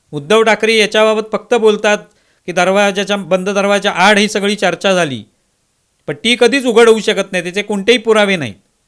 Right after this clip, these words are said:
त्यामुळे सत्य काही कळू शकत नाही. पण आता तर्क लावून तरी लोकांनीच ठरवलं पाहिजे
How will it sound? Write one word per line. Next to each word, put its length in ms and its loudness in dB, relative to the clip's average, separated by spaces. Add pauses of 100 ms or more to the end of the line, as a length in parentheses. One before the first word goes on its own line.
(1400)
त्यामुळे 160 -6
सत्य 340 -2
काही 160 4
कळू 220 0
शकत 340 -2
नाही. 160 -12 (420)
पण 100 -2
आता 180 0 (140)
तर्क 280 2
लावून 340 4
तरी 280 2
लोकांनीच 500 0
ठरवलं 300 4
पाहिजे 340 -2